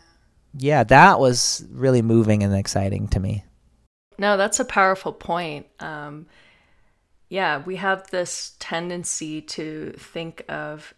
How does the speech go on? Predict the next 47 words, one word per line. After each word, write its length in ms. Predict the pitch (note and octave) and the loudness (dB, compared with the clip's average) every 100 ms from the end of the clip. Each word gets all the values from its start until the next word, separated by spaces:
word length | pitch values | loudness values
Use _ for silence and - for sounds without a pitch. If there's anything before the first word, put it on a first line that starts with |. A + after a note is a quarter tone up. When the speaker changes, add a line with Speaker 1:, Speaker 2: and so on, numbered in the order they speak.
| - | -12
Speaker 2:
anything 760 | E3+ F3 F3+ - D#3+ D#3+ D#3+ | -10 -10 -12 -12 -10 -10 -10
that 240 | D#3 D3+ - | -10 -10 -10
takes 320 | - - - | -10 -8 -8
time 380 | - C#3+ C#3 D3+ | -6 -6 -8 -8
for 160 | - | -8
us 160 | D3+ - | -8 -8
to 120 | - | -10
grow, 360 | D#3 D3+ D3+ D#3 | -12 -8 -6 -6
which 180 | F3 - | -6 0
is 80 | G#3+ | 4
ironic 540 | G3+ F#3 F3 D3 - | 4 6 4 4 -4
'cause 160 | E3+ - | -8 -4
our, 340 | D#3+ D#3+ - | -4 -6 -8
our 340 | E3+ D#3 D#3 D#3+ - - - | -8 -8 -8 -14 -20 -20 -12
entire 360 | - - A3+ A3 | -8 2 2 4
philosophy 800 | G3 E3+ D#3+ F#3 G#3 - D#3+ - - | 0 0 4 4 4 0 -6 -10 -6
is 160 | D#3+ | -6
about 300 | - C3 - | -6 -6 -8
growing 580 | - D#3 D#3+ E3 D#3+ D#3 | -8 -6 -4 -4 -6 -10
your 140 | D3 D3 | -12 -12
heart, 480 | - D#3 D#3 - | -8 -6 -6 -10
growing 480 | - E3 D#3+ D#3+ D#3+ | -12 -8 -6 -8 -10
your 100 | D3+ | -10
spirit, 520 | D3 - E3+ D3+ - | -8 -8 -8 -8 -10
that 180 | - - - - - - | -10 -10 -12 -20 -20 -10
you 140 | F3+ | -4
need 240 | G3+ A3+ A3 | 2 2 2
the 80 | F#3+ | 0
hundred 380 | G3 F#3+ E3+ | 0 -2 -4
years 320 | D#3+ E3+ E3 D#3 | -4 -2 -2 -4
on 160 | D3+ | -8
earth 320 | D#3 D#3 C#3+ - | -6 -6 -8 -10
to, 300 | D3+ D#3 D#3 - - - - | -8 -10 -14 -20 -20 -20 -12
you 80 | - | -8
know, 120 | C#3+ | -6
battle 500 | - - D#3 D#3+ D3 | -4 0 0 0 -4
it 80 | D#3 | -4
out 400 | D#3+ D#3+ D3 - | -2 -2 -4 -6
and, 200 | E3+ G3+ - | -4 -2 -2
<laughs> 40 | |
you 100 | G#3+ - | -2 2
know, 140 | G#3+ - | 2 4
with 160 | A3+ | 2
yourself 580 | F3+ E3+ - F#3 E3+ D#3 | 2 -2 2 2 2 -2
and 120 | - | -10
become 380 | D#3+ - G#3 A3+ | -12 -2 0 2
this, 220 | G#3 F3+ | 0 -4